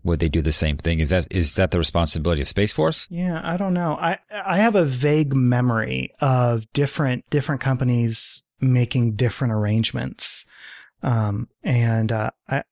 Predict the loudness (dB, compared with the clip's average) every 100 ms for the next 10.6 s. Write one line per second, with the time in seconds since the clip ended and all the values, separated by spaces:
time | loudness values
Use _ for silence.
0 | -2 -2 -2 -4 0 0 2 0 2 2
1 | 2 0 0 0 0 0 0 -2 0 0
2 | -2 -8 -6 -4 -2 -2 -2 -2 -2 -2
3 | -2 0 2 2 -2 0 2 2 2 2
4 | 2 2 2 4 4 4 2 0 0 0
5 | 0 0 0 2 2 2 2 2 -2 -10
6 | -20 -20 -20 _ _ -2 2 2 2 0
7 | -2 -2 -2 -2 -4 -4 -4 -6 _ _
8 | 0 4 4 4 4 4 2 0 -2 -2
9 | -2 -6 -6 -4 -2 -2 0 2 0 -2
10 | -2 -2 -2 -4 -6